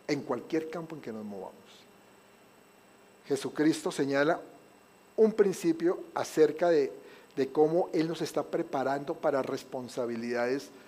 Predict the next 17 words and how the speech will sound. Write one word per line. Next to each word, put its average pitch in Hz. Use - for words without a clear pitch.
más 127
grandes. 120
Él 165
dice 196
lo 165
siguiente 165
en 175
Lucas 175
dieciséis 156
diez, 202
vamos 131
a 175
leerlo. 196
"El 156
que 151
es 202
fiel 220